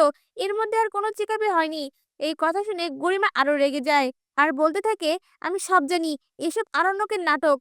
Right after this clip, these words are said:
আমি আরণ্যকে আর কোনোভাবেই বিশ্বাস করি না, ওর এখান থেকে না যাওয়ার এসব বাহানা।" এরপর আরণ্যককে গরিমা বলতে থাকে, "আরণ্যক, প্লিজ চলো,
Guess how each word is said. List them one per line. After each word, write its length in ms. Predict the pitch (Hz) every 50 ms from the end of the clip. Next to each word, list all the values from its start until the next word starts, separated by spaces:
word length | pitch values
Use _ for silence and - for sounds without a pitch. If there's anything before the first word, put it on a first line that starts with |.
| - _ _ _
আমি 180 | 285 - 381 - _
আরণ্যকে 420 | 277 311 330 370 381 415 415 -
আর 140 | 440 427 415
কোনোভাবেই 480 | 392 - 381 392 415 427 453 440 440 403
বিশ্বাস 320 | 262 302 - - 359 320
করি 200 | - - 349 339 320
না, 140 | 311 311 277 262 - _
ওর 120 | - 339 370
এখান 260 | 370 370 339 403 403 392
থেকে 180 | 427 403 427 403
না 200 | 330 302 311 330 370
যাওয়ার 260 | 339 392 392 403 415 _
এসব 260 | - 339 - 403 311 262
বাহানা।" 360 | 240 277 269 285 311 302 302 285 262 262 _ _
এরপর 240 | - 381 349 - 403 - -
আরণ্যককে 580 | 269 294 311 320 330 339 349 330 _ _ 330 330
গরিমা 380 | 285 262 311 311 311 311 320 320 302
বলতে 260 | 262 302 302 311 359
থাকে, 320 | 392 440 415 392 - 339 311 349 381 _ _ _ _
"আরণ্যক, 360 | - 311 359 415 427 440 466 392 _
প্লিজ 260 | _ - 392 392 392 - _
চলো, 280 | - 359 330 339 330